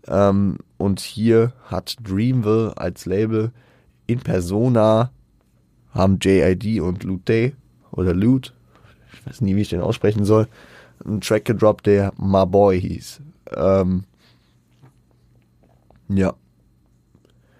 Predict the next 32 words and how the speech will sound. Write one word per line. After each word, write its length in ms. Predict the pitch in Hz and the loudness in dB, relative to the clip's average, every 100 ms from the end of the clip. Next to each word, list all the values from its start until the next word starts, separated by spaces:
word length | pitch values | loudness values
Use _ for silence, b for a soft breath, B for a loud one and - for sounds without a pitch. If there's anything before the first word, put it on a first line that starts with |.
| _ _ - | _ _ -4
Geht, 280 | 117 123 - _ | 0 0 -4 _
geht 340 | - - 120 135 | -20 -6 -4 0
ein 60 | |
bisschen 240 | 131 127 123 | 0 0 -2
progressiver 760 | 143 139 139 139 131 127 113 | -2 0 0 -2 0 2 2
als, 420 | 101 113 113 - | 4 2 2 -6
äh, 340 | - 101 107 104 | -2 0 2 0
das, 180 | 107 - | -4 -6
was 140 | 113 | -8
wir 80 | 110 | -6
von 180 | 110 107 | -4 -4
T 100 | 104 | -6
D 100 | 107 | -6
E 100 | 117 | 0
gehört 320 | 120 117 120 | 2 2 2
haben. 320 | 117 113 120 b b b b b - | 2 2 -2 b b b b b -10
Äh, 640 | - 98 98 98 98 87 | 0 4 4 4 2 -2
kann 160 | - 117 | -2 0
man 80 | |
sich 160 | 110 101 | -2 -4
gut 180 | 113 - | -10 -4
geben. 380 | 107 110 107 120 b b b b b _ | 0 0 0 -8 b b b b b _
Steht 280 | - 113 120 | -4 -2 -2
im 60 | |
Vergleich 400 | 131 113 113 123 | 0 2 2 2
mit 80 | 120 | -2
anderen 260 | 123 127 120 | -2 -2 0
Releases 460 | 127 139 151 135 | 0 0 -2 -2
so 100 | 139 | 0
ein 80 | 131 | 2
bisschen, 540 | 143 143 156 147 143 143 B B B B | 0 0 0 2 2 -4 B B B B
ja. 500 | - - 95 101 101 | -6 -2 0 0 -2